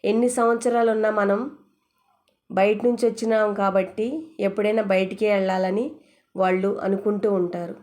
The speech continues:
మనం అనుకుంటాం, "ఇది నా సొంత ఇల్లు, నేను ఎంతో తీర్చిదిద్దుకున్నా దీన్ని, నిజంగానే నేను తీర్చిదిద్దుకున్నాను, తీర్చిదిద్దుకుంటున్నాను కూడా." కానీ ఎప్పుడు బయటికి వెళ్ళిపోమంటే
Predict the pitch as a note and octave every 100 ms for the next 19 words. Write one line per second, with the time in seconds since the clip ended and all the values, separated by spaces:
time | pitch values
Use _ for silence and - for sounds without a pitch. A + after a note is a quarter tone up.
0 | F#3 F#3 G3 G3+ G3+ A3+ A3+ A3 G3+ F3
1 | F3 F3 E3+ F3+ F3+ F#3+ G3+ F#3 E3+ -
2 | _ _ _ _ _ _ _ F#3 G3 F#3+
3 | G3+ G3+ B3 C4 B3+ A#3+ B3 - D4 D#4+
4 | D4+ G#3+ F#3+ F#3+ G3 F3+ F3 E3+ E3+ E3+
5 | - - _ _ _ _ _ _ _ -
6 | F3+ G3+ G#3 G#3+ A3 G#3+ G3+ G3+ A#3 A3+
7 | A3+ F#3+ G3 G3 A3+ G#3+ G#3 G3+ G#3 A#3+
8 | - _ _ A#3 A#3+ A#3+ A#3 F#3+ F3+ G#3
9 | G#3 G3+ G3 G3+ G3 F#3+ F#3 E3+ F3 -
10 | _ _ _ _ - G#3+ A3+ D#4 G4 -
11 | _ _ G3 G3 F#3+ F#3+ G3+ G3+ G#3+ G3+
12 | G3+ G3 F#3+ F#3+ C4+